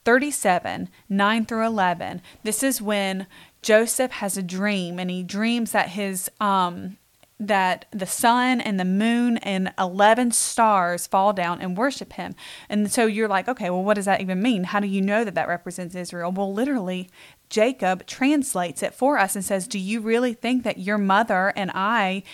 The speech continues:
and your brothers are going to worship you?" But this is the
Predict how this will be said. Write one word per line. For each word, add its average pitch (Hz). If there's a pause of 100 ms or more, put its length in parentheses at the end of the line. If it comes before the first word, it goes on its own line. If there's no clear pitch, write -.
(120)
and 190
your 185
brothers 196
are 190
going 185
to -
worship 220
you?" 180 (480)
But 277 (300)
this 240
is 226
the 196